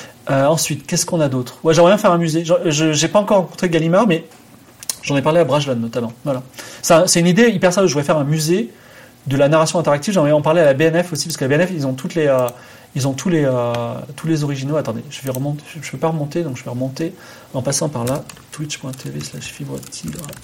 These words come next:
Voilà. Vos autres questions, excusez-moi. Ah merde, je peux pas avoir la question plus haut. Aïe, aïe, aïe.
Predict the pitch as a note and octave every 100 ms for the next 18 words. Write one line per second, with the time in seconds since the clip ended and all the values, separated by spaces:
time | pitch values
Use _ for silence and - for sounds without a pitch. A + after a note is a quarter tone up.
0 | - - - C3 B2 F3 A#3 - - -
1 | - - B2 D3+ F#3+ A3+ D3+ D3 C3 -
2 | C3 - C3 B2+ C3+ F#3 - E3 F#3 G3
3 | F#3+ D3+ F3+ E3 D#3+ - E3+ - E3+ F3
4 | E3+ - - - - D3+ D#3 C#3+ C#3+ D3
5 | C3+